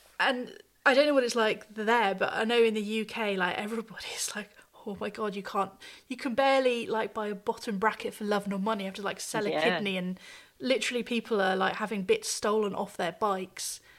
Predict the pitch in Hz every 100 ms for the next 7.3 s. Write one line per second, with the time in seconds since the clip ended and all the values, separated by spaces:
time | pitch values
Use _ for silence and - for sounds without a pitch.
0 | - - 185 202 302 277 208 233 208 208
1 | 269 185 - _ _ - 226 214 196 202
2 | 190 185 - 220 220 233 233 - 240 -
3 | 254 - - - - 330 - - 240 226
4 | - 247 240 - 185 - - - - -
5 | - _ - 269 370 - 294 277 285 190
6 | 226 294 381 - - - - - - -
7 | 233 - -